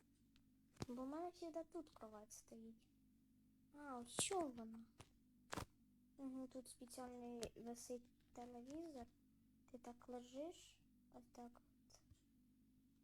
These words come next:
Хоп,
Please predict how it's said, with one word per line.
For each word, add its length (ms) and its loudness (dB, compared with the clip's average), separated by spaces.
Хоп, 240 12